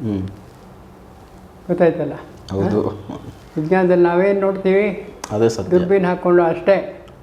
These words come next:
Speaker 1: ಅದ್ರ ಮುಂದೇನ್ ಗೊತ್ತಿಲ್ಲ.
Speaker 2: ಏನ್ ಗೊತ್ತಿಲ್ಲ ಅವ್ರಿಗೆ. ಹಾ? ಅದ್
Speaker 1: ಅಂದ್ರೆ,
Speaker 2: ತಪ್ಪದು.
Speaker 1: ನಮ್ದೊಂದು ಬ್ಯಾಟ್-, ಟಾರ್ಚ್ ಇಟ್ಕೊಂಡು ರಾತ್ರಿ ಹೋಗ್ಬೇಕಾದ್ರೆ,
Speaker 2: ಹಾ.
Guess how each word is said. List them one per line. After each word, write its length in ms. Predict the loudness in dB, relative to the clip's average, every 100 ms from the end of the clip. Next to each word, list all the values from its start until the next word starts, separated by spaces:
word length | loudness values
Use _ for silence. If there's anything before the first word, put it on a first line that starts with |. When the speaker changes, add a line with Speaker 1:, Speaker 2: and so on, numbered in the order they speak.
| -4
Speaker 1:
ಅದ್ರ 140 | 0
ಮುಂದೇನ್ 400 | 2 6 6 4
ಗೊತ್ತಿಲ್ಲ. 640 | 2 0 2 2 0 -6 -2
Speaker 2:
ಏನ್ 180 | 0
ಗೊತ್ತಿಲ್ಲ 400 | 0 0 -2 0
ಅವ್ರಿಗೆ. 240 | 0 -2 -6
ಹಾ? 560 | -10 -16 -14 -8 -8 -10 -18 -20 -20 -16 -16 -18 -8 -6
ಅದ್ 80 |
Speaker 1:
ಅಂದ್ರೆ, 200 | 2 2
Speaker 2:
ತಪ್ಪದು. 0 |
Speaker 1:
ನಮ್ದೊಂದು 440 | 4 4 4 4 2
ಬ್ಯಾಟ್-, 460 | 4 2 0 -4
ಟಾರ್ಚ್ 300 | 2 2 0
ಇಟ್ಕೊಂಡು 340 | -6 0 0 2
ರಾತ್ರಿ 260 | 2 2
ಹೋಗ್ಬೇಕಾದ್ರೆ, 800 | 0 2 0 2 0 2 0 0
Speaker 2:
ಹಾ. 340 | -2 -4 -6